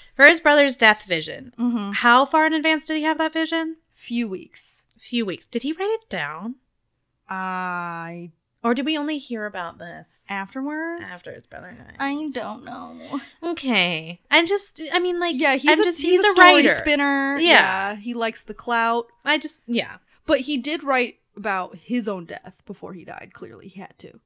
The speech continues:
Speaker 1: That's very cool.
Speaker 2: Mm-hmm.
Speaker 1: Yeah, I do
Speaker 2: Yeah.
Speaker 1: like that. I do
Speaker 2: So,
Speaker 1: enjoy that.
Speaker 2: you know.
Speaker 1: Mm-hmm.
Speaker 2: Um, but yeah, apparently he just experiences coincidences all the time.
Speaker 1: Mm-hmm.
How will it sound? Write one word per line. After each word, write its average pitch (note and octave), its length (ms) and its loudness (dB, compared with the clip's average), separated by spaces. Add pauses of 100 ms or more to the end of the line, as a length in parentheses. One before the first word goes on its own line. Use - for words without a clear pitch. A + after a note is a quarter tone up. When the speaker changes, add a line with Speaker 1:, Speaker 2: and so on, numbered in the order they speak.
(420)
Speaker 1:
That's A3 260 4
very F#3 300 0
cool. - 360 -16
Speaker 2:
Mm-hmm. G#3+ 480 -4
Speaker 1:
Yeah, F#3+ 180 -12 (180)
I A3+ 60 -14
do - 100 -8
Speaker 2:
Yeah. G3+ 60 -4
Speaker 1:
like E3+ 240 -12
that. - 200 -20
I - 40 -20
do G3+ 80 -12
Speaker 2:
So, G3+ 140 -4
Speaker 1:
enjoy F3+ 220 -8
that. - 240 -16 (680)
Speaker 2:
you A#3+ 140 0
know. - 160 -12 (140)
Speaker 1:
Mm-hmm. - 600 -12
Speaker 2:
Um, G#3 580 -6 (340)
but C4+ 100 -4
yeah, A#3 220 -2
apparently A4+ 460 -4
he F4+ 160 -6
just F#4+ 160 -4
experiences D4+ 880 -8 (420)
coincidences B3 680 -4
all A3 140 -4
the F#3 80 -12
time. A3+ 540 -4
Speaker 1:
Mm-hmm. B3+ 240 -6